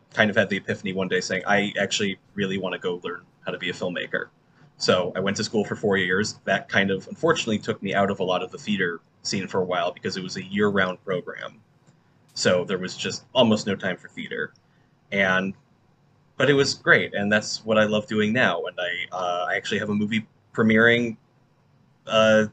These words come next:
well, as of recording this tomorrow.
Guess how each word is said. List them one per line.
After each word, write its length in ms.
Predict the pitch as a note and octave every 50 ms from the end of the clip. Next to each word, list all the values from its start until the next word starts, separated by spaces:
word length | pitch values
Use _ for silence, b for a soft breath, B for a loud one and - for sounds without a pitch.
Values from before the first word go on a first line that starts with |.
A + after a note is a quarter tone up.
| _ -
well, 320 | A#2+ B2+ B2 B2+ B2+ - _ _ _ _ _ _ _ -
as 240 | - A2+ A2 G#2+ -
of 120 | A2+ G#2+ - _
recording 420 | - A2+ - B2+ C3 C3 B2+ A2+ G#2+
this 120 | A2+ A#2
tomorrow. 560 | - - A2+ B2+ C3+ A2 G2 E2+ - - -